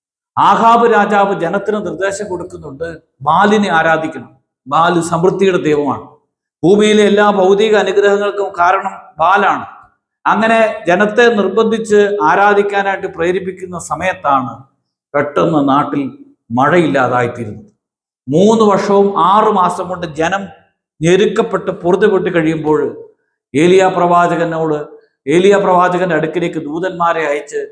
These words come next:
പറയുന്നുണ്ട്, ആഹാബ് പറയുന്നുണ്ട്, "എല്ലാ ദുരിതങ്ങൾക്കും കാരണക്കാരൻ പ്രവാചകനാണ്, ഏലിയ, ഏലിയയാണ്." അപ്പോഴാണ് ഏലിയ പറയുന്നുണ്ട്, "ഞാനല്ല, നീയാണ് എല്ലാ ദുരിതങ്ങൾക്കും കാരണക്കാരൻ. കാരണം ജനത്തെ പാപത്തിലേക്ക് നയിക്കാൻ,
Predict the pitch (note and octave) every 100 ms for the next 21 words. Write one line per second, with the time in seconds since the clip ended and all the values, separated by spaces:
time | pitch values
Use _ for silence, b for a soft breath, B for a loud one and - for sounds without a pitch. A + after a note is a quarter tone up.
0 | _ _ _ - D3 F3+ E3+ C#3+ C3+ B2
1 | - - C3+ D#3 F#3+ G3 E3+ E3+ - C#3+
2 | C#3 D#3 F#3+ G3 G3+ E3+ F3 F#3 G3+ G3
3 | G3 F#3+ - E3 F#3+ G3+ G3 F#3 F3+ F3
4 | D#3 E3+ G3 G3 F#3+ D3 B2+ - E3+ F#3+
5 | F#3+ F#3 F3+ F#3+ G3 E3 A#2+ - - _
6 | _ _ _ B2 F3 F#3 F3 F3 E3+ F3+
7 | E3+ E3 D#3 C3+ C3+ B2+ - _ A#2+ D3
8 | F#3 E3 D3 C#3+ C3+ D#3+ G#3+ G3 F3 D#3
9 | D3+ D3 C#3 C#3 C#3+ C#3+ C#3+ B2 A#2+ B2
10 | B2 B2 A2 - _ _ _ - D3+ D3+
11 | C#3+ - - - B2 D3 E3 - E3+ D#3+
12 | - - - C#3+ F3 F#3 F#3 F#3 D#3+ D#3
13 | D3+ C#3+ C3+ C3 D#3 C#3 - C#3+ B2+